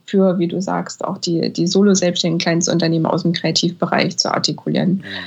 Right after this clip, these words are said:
Speaker 1: Ja, und, äh, unsere Hoffnung ist in der Tat, dass sich jetzt insgesamt auch der, der, der Fokus ein bisschen verschiebt, weil gerade die Solo-Selbstständigen Kleinstunternehmen sind im Moment besonders hart betroffen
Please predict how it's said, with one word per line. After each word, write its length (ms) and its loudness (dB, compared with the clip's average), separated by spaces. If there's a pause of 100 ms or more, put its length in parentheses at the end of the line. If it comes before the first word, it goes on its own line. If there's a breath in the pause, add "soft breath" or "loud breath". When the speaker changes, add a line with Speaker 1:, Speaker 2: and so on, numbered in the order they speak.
(280 loud breath)
Speaker 1:
Ja, 180 2
und, 200 2 (760)
äh, 260 4
unsere 360 2
Hoffnung 340 2
ist 240 -4
in 100 4
der 160 0
Tat, 380 -2
dass 120 -4
sich 180 0
jetzt 180 -2
insgesamt 880 0
auch 140 -2
der, 420 2
der, 200 -2
der 200 0
Fokus 440 2
ein 40 -18
bisschen 340 2
verschiebt, 520 0
weil 240 2 (400 loud breath)
gerade 400 2
die 540 2
Solo-Selbstständigen 720 2
Kleinstunternehmen 680 0
sind 160 0
im 60 2
Moment 240 2
besonders 560 2
hart 200 0
betroffen 680 2